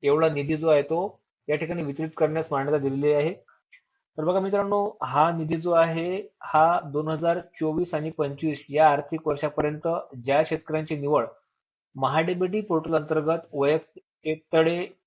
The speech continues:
या घटकासाठी झालेले आहे, अशाच शेतकऱ्यांना या निधीचं वितरण होणार आहे. म्हणजे अनुदानापोटी जे निधी असतो, त्यामध्ये आपल्याला जास्तीत जास्त पंच्याहत्तर हजार रुपयापर्यंत अनुदान मिळतं.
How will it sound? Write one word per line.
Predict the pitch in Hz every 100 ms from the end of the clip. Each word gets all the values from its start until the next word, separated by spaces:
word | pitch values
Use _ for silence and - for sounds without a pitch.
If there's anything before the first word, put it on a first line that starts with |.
| _
या | 139 143 160 165 185 - _
घटकासाठी | 131 127 120 - 160 156
झालेले | 151 127 147
आहे, | 147 143 117 - _ _ _ _ _ _ _
अशाच | 143 147 190 202 -
शेतकऱ्यांना | 156 - 156 156 165 170 175 - _
या | 143 147 160 165 - _
निधीचं | 143 139 143 147
वितरण | 147 151
होणार | 147 139 143
आहे. | 135 160 208 _ _ _ _
म्हणजे | 143 147 175
अनुदानापोटी | 185 151 156 170 170 170 165 175
जे | 170
निधी | 160 151
असतो, | 165 160 - 147 127 -
त्यामध्ये | 143 151 156
आपल्याला | 151 147 156 156
जास्तीत | 143 143 151
जास्त | 151 -
पंच्याहत्तर | 165 - 143 151 156
हजार | 139 139
रुपयापर्यंत | 139 151 147 151 151
अनुदान | 143 139 143
मिळतं. | 139 131 139